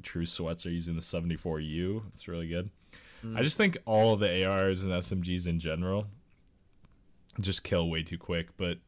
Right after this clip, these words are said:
Speaker 1: that's just me. Like, I, I knew they were gonna do it that way. Like, I think after Modern Warfare, they realized, like, in Activision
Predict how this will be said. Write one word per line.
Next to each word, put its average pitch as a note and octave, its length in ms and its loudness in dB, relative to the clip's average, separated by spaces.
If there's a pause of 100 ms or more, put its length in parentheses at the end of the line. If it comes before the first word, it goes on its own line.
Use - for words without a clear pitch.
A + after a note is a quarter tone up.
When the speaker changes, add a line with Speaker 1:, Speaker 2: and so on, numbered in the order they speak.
Speaker 1:
that's G2+ 200 0
just - 180 -4
me. F2 240 2
Like, E2+ 300 0
I, F2+ 320 -2
I A2+ 160 -2
knew G#2 340 2
they G2+ 140 4
were G2 100 2
gonna F#2 200 0
do E2 260 -4
it F2 120 -2
that F2+ 220 0
way. G2 360 2
Like, D2+ 340 -4 (320)
I F#2 40 -4
think G#2 360 -2
after G2 280 0
Modern F2 340 2
Warfare, G2 500 2
they D#2+ 160 0
realized, F2 600 0
like, E2+ 260 -8
in E2+ 180 -8 (160)
Activision G2 640 -2